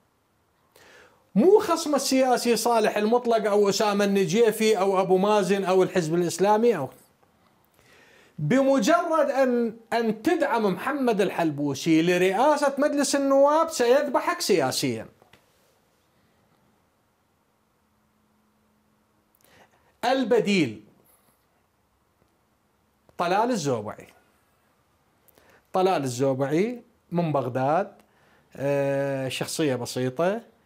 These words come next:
يمكن التفاهم معه، آه، لا يشكل خطر،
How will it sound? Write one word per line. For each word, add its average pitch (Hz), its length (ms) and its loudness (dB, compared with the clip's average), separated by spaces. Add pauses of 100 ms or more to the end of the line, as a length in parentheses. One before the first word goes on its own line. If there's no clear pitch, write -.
يمكن 160 320 -2
التفاهم 123 580 -4
معه، 139 460 -4 (480)
آه، 131 180 0
لا 151 180 0
يشكل 143 440 -2
خطر، 170 520 -2